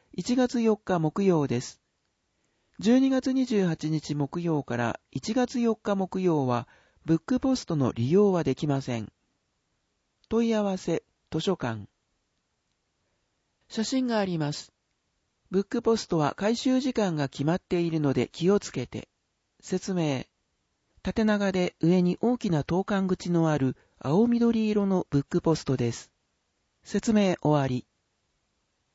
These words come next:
コンビニ交付サービス。十二月二十九日金曜から一月三日水曜は、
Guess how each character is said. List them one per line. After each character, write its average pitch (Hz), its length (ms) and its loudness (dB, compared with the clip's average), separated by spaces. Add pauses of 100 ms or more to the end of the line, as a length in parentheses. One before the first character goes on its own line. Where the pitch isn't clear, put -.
(760)
コ 247 160 4
ン 254 80 4
ビ 254 120 6
ニ 240 160 2
交 262 260 2
付 247 140 2
サ 226 200 0
ー 165 80 0
ビ 135 100 -2
ス。 117 240 -2 (1160)
十 220 180 2
二 262 140 4
月 262 220 0
二 262 120 2
十 226 240 2
九 196 100 -2
日 170 260 -2
金 185 300 -2
曜 175 220 2
か 135 140 -2
ら 127 200 -2
一 160 220 -6
月 226 260 -2
三 196 140 -2
日 170 240 -2
水 175 260 -4
曜 151 260 2
は、 120 240 -2